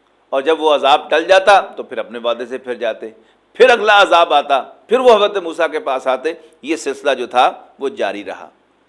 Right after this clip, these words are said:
Finally اللہ تعالیٰ نے ان سے انتقام لیا اور انہیں دریا کے اندر، سمندر کے اندر غرق کر دیا۔ حضرت موسیٰ علیہ السلام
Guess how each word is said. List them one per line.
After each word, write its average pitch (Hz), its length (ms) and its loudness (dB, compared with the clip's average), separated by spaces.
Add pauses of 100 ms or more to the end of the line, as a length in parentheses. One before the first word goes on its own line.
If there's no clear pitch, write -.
(500)
Finally 240 380 2
اللہ 185 120 4
تعالیٰ 170 280 0
نے 170 80 -4
ان 151 180 -10
سے 175 160 -4
انتقام 147 520 -2
لیا 127 240 -6 (600)
اور 131 300 0 (140)
انہیں 147 340 -8 (560)
دریا 139 280 0
کے 139 180 -6
اندر، 117 240 -10
سمندر 135 400 -12
کے 107 120 -16
اندر 113 200 -10
غرق 101 260 -12
کر 76 80 -18 (140)
دیا۔ - 180 -20 (1500)
حضرت 208 280 -4
موسیٰ 233 340 0
علیہ 233 140 4
السلام 202 500 0